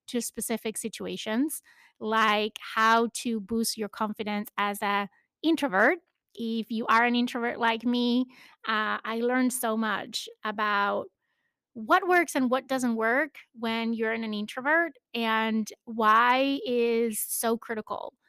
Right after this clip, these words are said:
um, to have self-confidence as an introvert. So that will be a bonus episode coming soon. I'm also, um, being really observing in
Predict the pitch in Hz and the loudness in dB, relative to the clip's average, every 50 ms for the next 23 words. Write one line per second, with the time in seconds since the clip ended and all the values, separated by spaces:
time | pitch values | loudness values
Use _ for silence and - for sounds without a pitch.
0 | _ _ _ _ _ _ _ _ _ _ - 226 220 214 214 214 214 - 226 - | _ _ _ _ _ _ _ _ _ _ 0 2 2 2 2 0 -4 -6 -4 -2
1 | 240 220 214 - - 226 214 - - - 220 214 214 - - 202 196 202 - - | 0 0 0 -2 -4 -6 -6 -6 -6 -6 -6 -6 -6 -8 -8 -8 -8 -10 -8 -8
2 | - 208 190 - 202 208 - 226 220 226 - 220 196 - - - - 359 - _ | -8 -8 -8 -8 -10 -8 -6 -6 -6 -6 -8 -8 -6 -6 -6 -6 -8 -10 -18 _
3 | _ - - - 233 226 220 220 214 214 208 220 233 - _ _ - 226 254 320 | _ -14 -4 0 2 2 4 4 4 2 0 -2 -6 -12 _ _ -2 0 0 2
4 | 320 359 294 320 330 311 285 285 285 269 277 302 - - 240 - 269 - - 240 | 0 0 0 2 2 2 4 4 4 4 2 2 0 -4 -6 -4 -6 -4 -2 -4
5 | 233 240 - - - 226 220 240 240 233 - - 220 208 214 214 208 214 220 - | -4 -4 -6 -8 -6 -4 -2 -2 -2 -2 -4 -4 -6 -6 -4 -6 -6 -8 -8 -12
6 | _ _ _ _ _ _ _ _ _ _ _ _ _ _ _ _ _ - - - | _ _ _ _ _ _ _ _ _ _ _ _ _ _ _ _ _ -20 -8 -4
7 | 247 233 240 262 - - 247 254 262 277 269 - - 294 269 262 254 262 254 254 | -2 0 0 -2 0 2 2 4 4 2 2 0 0 2 2 4 2 2 0 -2
8 | _ _ _ _ _ _ _ _ _ _ _ _ _ - - 240 220 214 214 208 | _ _ _ _ _ _ _ _ _ _ _ _ _ -4 -2 0 2 2 2 2
9 | 208 208 208 - - _ _ - - 247 247 247 247 240 240 233 220 220 240 240 | 0 -2 -4 -8 -12 _ _ -10 -6 -2 -2 0 0 -2 -2 -4 -4 -4 -2 -2
10 | 262 294 339 359 392 - 262 247 - - - - - 226 220 226 233 233 226 240 | -2 -2 -2 -4 -2 -2 -2 -2 -2 -4 -6 -4 -4 -2 -2 -2 -2 -2 -2 -2
11 | 240 240 233 233 233 233 - _ _ _ _ _ _ _ _ _ _ _ _ _ | -2 -2 0 0 -2 -2 -4 _ _ _ _ _ _ _ _ _ _ _ _ _
12 | 254 254 247 240 240 233 233 226 | -2 -2 0 0 0 0 -2 -4